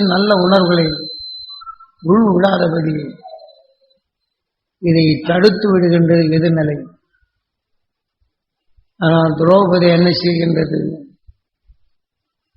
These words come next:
இந்த பஞ்சபாண்டவர்கள், அதாவது ஐந்து புலனறிவின் இயக்கி நீங்கள் நல்லதை செய்ய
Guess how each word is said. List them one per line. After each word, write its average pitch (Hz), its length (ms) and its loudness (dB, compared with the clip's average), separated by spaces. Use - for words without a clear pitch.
இந்த 180 160 0
பஞ்சபாண்டவர்கள், 190 1000 2
அதாவது 196 360 2
ஐந்து 214 320 0
புலனறிவின் 190 680 -2
இயக்கி 175 400 -6
நீங்கள் 180 400 0
நல்லதை 220 420 -2
செய்ய 202 280 -4